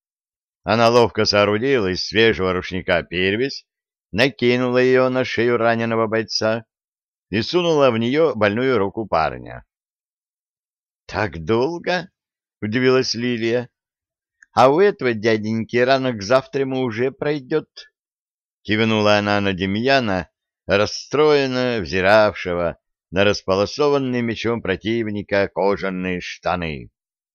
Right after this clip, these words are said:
сквозь прореху которых виднелась аккуратная повязка. «Да ну!» — удивилась Янка и кинулась к своей новой подруге.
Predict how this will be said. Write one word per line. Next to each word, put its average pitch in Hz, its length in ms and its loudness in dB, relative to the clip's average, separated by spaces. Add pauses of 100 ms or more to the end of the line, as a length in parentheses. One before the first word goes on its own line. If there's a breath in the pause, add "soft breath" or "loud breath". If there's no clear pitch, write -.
(300)
сквозь 165 380 -2
прореху 107 600 4
которых 110 640 -2 (420)
виднелась 98 540 0
аккуратная 101 800 -2
повязка. 85 640 -4 (920)
«Да 233 200 2
ну!» — 87 420 -4 (380)
удивилась 98 480 -2
Янка 127 520 0 (440)
и 98 140 -4
кинулась 165 500 0
к - 80 -16
своей 107 360 0
новой 104 280 -2
подруге. 78 600 -6